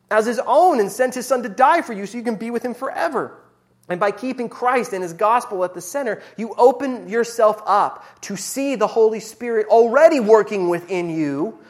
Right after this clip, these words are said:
on your specific issues and sins that need to be done away with or, you know, repented of.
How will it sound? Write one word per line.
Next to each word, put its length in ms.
on 260
your 160
specific 600
issues 720
and 220
sins 720
that 180
need 220
to 80
be 160
done 220
away 340
with 340
or, 320
you 80
know, 80
repented 580
of. 460